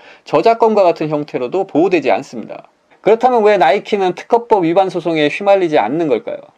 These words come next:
이 거짓 마킹 관련해서 유명한 사례가 하나 있는데 일회용 컵 덮는 플라스틱 뚜껑 있잖아요. 테이크아웃 하면은 덮어주는 거, 빨대 꽂을 수 있는 거. 그거 만드는 회사가 만료된 특허 번호를 계속 사용하다가 소송당한 적이 있습니다.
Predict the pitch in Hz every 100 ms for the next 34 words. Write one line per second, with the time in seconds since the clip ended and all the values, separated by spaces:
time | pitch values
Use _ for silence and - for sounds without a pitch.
0 | _ - 160 165 233 254 247 254 240 220
1 | 190 170 160 226 240 214 190 202 190 175
2 | 151 131 117 131 170 143 113 107 180 233
3 | 247 233 196 - 190 160 - 127 170 165
4 | 160 139 226 233 220 - - 139 113 147
5 | 147 - 214 180 165 147 123 107 110 -
6 | 120 104 78 87 - - - 170 185 -
7 | 135 110 104 92 92 151 _ - - -
8 | 165 220 214 208 202 202 180 190 185 147
9 | 170 185 175 - 196 180 160 135 156 156
10 | 165 147 135 143 143 214 208 185 135 107
11 | 92 - - 76 - _